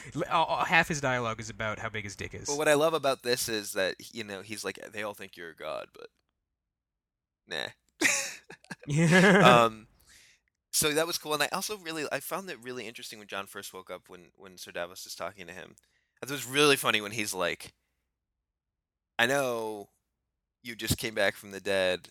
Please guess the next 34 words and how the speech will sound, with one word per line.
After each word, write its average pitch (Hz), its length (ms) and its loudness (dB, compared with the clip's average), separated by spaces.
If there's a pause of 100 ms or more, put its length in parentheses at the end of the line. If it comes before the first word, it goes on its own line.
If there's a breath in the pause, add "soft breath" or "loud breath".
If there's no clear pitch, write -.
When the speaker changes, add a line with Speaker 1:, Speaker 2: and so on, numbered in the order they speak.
(460)
Speaker 2:
and 104 80 -8
that's - 380 -2 (320)
insane. 92 640 -4 (320)
I, 107 120 2 (1080)
like, 117 160 -4
that's 131 220 4
crazy 127 500 4
to 107 80 -4
me. 90 280 -10 (600)
This 143 160 6
is 156 100 0
crazy. 139 540 6 (160)
Speaker 1:
<laughs> - 140 -20
Speaker 2:
I 131 60 2
can't 139 240 4
believe 139 180 -4
this 123 140 0
is - 40 -2
happening." 110 360 2 (280 loud breath)
And 147 120 8
it 147 100 4
so 151 160 0
rarely 127 380 2
happens 113 380 2
on 123 120 0
this 127 120 -4
show 131 200 -4
where 113 120 -10
people 113 280 -12
react 98 360 4
like - 140 -4
things 98 260 -6
are 90 100 -6
crazy. 104 580 -4